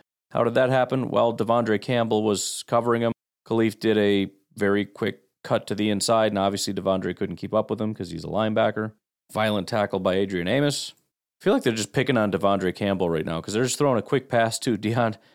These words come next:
to, uh, DeAndre Swift, who is in coverage, Devondre Campbell. Campbell does make the tackle, but, uh, they get five yards, take their second time out. Not even to the fifty-yard line yet.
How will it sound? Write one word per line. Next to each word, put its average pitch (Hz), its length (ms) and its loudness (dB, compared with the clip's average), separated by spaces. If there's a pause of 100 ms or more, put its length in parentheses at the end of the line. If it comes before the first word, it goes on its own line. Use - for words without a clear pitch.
(160)
to, 117 260 2
uh, 101 120 4
DeAndre 113 440 2
Swift, 110 520 0 (220)
who 135 140 2
is 120 120 2
in 110 100 0
coverage, 120 460 0
Devondre 101 420 0
Campbell. 95 380 -4 (320)
Campbell 107 260 -2
does 117 200 2
make 117 180 2
the - 60 -6
tackle, 117 420 2
but, 95 360 -2
uh, 95 180 2
they 101 100 -2
get 95 160 -4
five 101 300 2
yards, 98 280 0
take 101 180 -4
their 92 100 -6
second 107 320 -4
time 101 240 -2
out. 98 180 0 (220)
Not 180 160 2
even 156 160 2
to 110 60 2
the 101 80 -2
fifty-yard 107 540 0
line 82 220 -2
yet. 82 200 -6